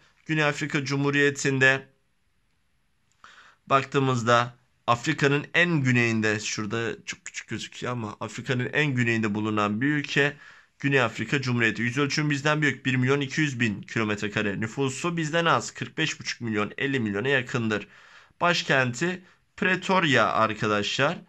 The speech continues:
Başkanlık sistemi var burada. Önemli şehirleri gösteriyor. Burada yazıyor zaten. Vlıvlıvlıp diye geçelim burayı. Resmi dillerde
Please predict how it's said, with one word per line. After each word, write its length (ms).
Başkanlık 460
sistemi 440
var 240
burada. 420
Önemli 360
şehirleri 760
gösteriyor. 680
Burada 220
yazıyor 260
zaten. 260
Vlıvlıvlıp 640
diye 320
geçelim 560
burayı. 380
Resmi 400
dillerde 640